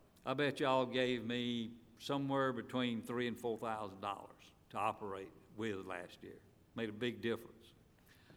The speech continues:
Uh, the surrounding businesses also, uh, you know, w-, uh, we get grants. Uh, I get a thousand dollars from Carroll E M C, and I think last year they upped it to,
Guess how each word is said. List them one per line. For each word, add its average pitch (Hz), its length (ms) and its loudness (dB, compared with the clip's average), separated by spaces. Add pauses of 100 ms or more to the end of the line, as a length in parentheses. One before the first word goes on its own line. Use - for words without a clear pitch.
(200)
Uh, 107 380 -4 (260)
the 123 80 -6
surrounding 147 500 4
businesses 135 720 2
also, 120 800 0
uh, 104 40 -6 (680)
you 120 120 -4
know, 117 80 0
w-, 120 200 -4
uh, 120 60 -6 (160)
we 135 140 -4
get 143 240 0
grants. 131 920 0
Uh, 117 340 -12
I 113 40 -6
get 120 200 -4
a 107 160 -2 (260)
thousand 135 400 4
dollars 127 580 2 (840)
from 110 360 0
Carroll 127 400 2
E 127 180 2
M 123 160 0
C, 135 500 0
and 120 80 -2
I 110 100 -2
think 120 280 -4
last 120 320 -4
year 117 160 0
they 113 200 0
upped 113 240 -4
it 107 200 -10
to, 101 120 -8